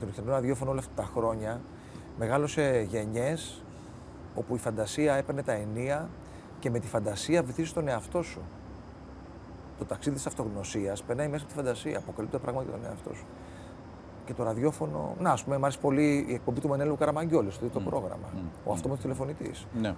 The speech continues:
Speaker 1: ο οποίος έχει σχέση και με την ταινία μου. Στην ταινία μου έχουμε πάρα πολλούς αυτόματους τηλεφωνητές.
Speaker 2: Ναι.
Speaker 1: Ε, χωρίς να αποτιμάμε βέβαια όλα τα άλλα ραδιόφωνα της Ελλάδας που αυτή τη στιγμή ανθίζουν, αλλά όσο να είναι αυτό, ρε παιδί μου, το, το τρίτο πρόγραμμα,
Speaker 2: Απλά θέλω να επιμείνω λίγο στο ότι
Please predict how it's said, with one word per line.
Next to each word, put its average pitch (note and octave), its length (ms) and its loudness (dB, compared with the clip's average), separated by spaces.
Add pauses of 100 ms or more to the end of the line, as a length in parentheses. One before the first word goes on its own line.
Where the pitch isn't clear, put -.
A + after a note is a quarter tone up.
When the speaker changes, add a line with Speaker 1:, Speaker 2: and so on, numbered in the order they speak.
(100)
Speaker 1:
ο A2+ 120 4
οποίος C#3 320 2
έχει E3 100 0
σχέση A2 280 -2
και - 80 -8
με G2+ 60 -2
την G2 80 -6
ταινία G#2+ 320 0
μου. G#2+ 140 0
Στην - 140 -4
ταινία A2+ 240 4
μου C3+ 60 2
έχουμε C#3 160 2
πάρα C3+ 200 6
πολλούς A2 180 0
αυτόματους A2 300 -4
τηλεφωνητές. G2 680 -4
Speaker 2:
Ναι. G#2 140 2 (360)
Speaker 1:
Ε, - 320 0 (440)
χωρίς F3+ 180 6
να A#3 60 6
αποτιμάμε E3 460 8
βέβαια D#3 280 12
όλα F#3 240 12
τα C3 80 6
άλλα A#2 100 8
ραδιόφωνα A2 520 4
της - 160 -6
Ελλάδας A2+ 300 4
που - 80 -6
αυτή G#2+ 140 -6
τη A2 60 -6
στιγμή A#2 280 -2
ανθίζουν, B2+ 560 0 (340)
αλλά E3 240 0
όσο E3+ 300 -2
να C#3 160 0
είναι B2 100 -2
αυτό, A2 240 0
ρε - 80 2
παιδί A2+ 240 0
μου, A#2 100 -2
το, A#2 140 -2
το A#2 80 -2
τρίτο B2 280 0
πρόγραμμα, A#2 600 0 (920)
Speaker 2:
Απλά D3 280 12
θέλω D#3+ 120 6
να E3 80 8
επιμείνω D3+ 380 6
λίγο D3+ 200 8
στο D#3 160 4
ότι G#2+ 440 2